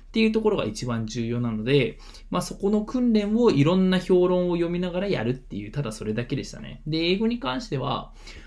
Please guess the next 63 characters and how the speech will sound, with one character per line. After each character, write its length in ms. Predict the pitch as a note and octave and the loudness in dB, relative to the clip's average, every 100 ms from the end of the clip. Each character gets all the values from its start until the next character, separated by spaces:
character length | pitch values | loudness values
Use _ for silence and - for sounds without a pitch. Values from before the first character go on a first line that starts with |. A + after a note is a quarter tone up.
| - - | -14 -4
あ 160 | B2 | 0
の、 480 | A#2 A2 - - - | 0 0 -4 -10 -12
シ 220 | - - | -10 -8
ス 260 | B2 - - | -8 -10 -6
テ 80 | E3+ | -4
ム 200 | F3+ - | -2 -2
英 180 | F3 E3+ | -2 -2
単 240 | F#3+ F3 | -4 -4
語 100 | D#3 | -4
の 120 | E3+ | -4
単 260 | E3 C3 B2+ | -4 -2 0
語 120 | C3 | -2
帳 180 | C3+ C#3 | 0 0
を 60 | C3+ | 0
押 120 | C#3 | 0
さ 80 | D3+ | -2
え 140 | C#3+ | -2
て 100 | B2 | -2
の、 380 | C#3+ D#3 A2 - - - - | 0 0 -2 -8 -20 -18 -10
あ 160 | A2+ | -2
の、 40 | A#2+ | 0
な 140 | A2+ | 0
ん 80 | A2 | -4
か、 220 | F#2+ - - - - | -10 -14 -18 -16 -6
今 180 | D#3+ - | -2 0
エ 120 | A2 | 0
バ 240 | A#2 C3+ | 0 0
ー 20 | B2+ | 0
グ 120 | B2 | 0
リ 100 | A2+ | -2
ー 40 | |
ン 20 | G#2+ | -4
っ 20 | |
て 160 | - | -12
呼 80 | G#2+ | -14
ば 120 | G#2 | -12
れ 40 | - | -12
て 120 | - | -12
る 80 | G#2 | -10
も 100 | G#2 | -10
の 120 | G#2 | -10
で 100 | - | -12
す 100 | - | -16
け 80 | - | -16
ど、 220 | - - | -16 -14
ま 120 | A2 A2 | -10 -6
あ、 20 | |
当 160 | A2+ | -4
時 180 | A2 - | -4 -8
は 120 | - | -16
フ 160 | - B2 | -8 -8
ォ 20 | |
レ 80 | A2 | -8
ス 100 | - | -12
ト 100 | C3 | -16
っ 80 | - - | -16 -4
て 80 | C#3+ | 2
い 60 | |
う 40 | C#3+ | 4
も 120 | C#3+ | 4
の 80 | D3+ | 2
で 100 | E3 | 2
文 280 | C3 C3 | 2 2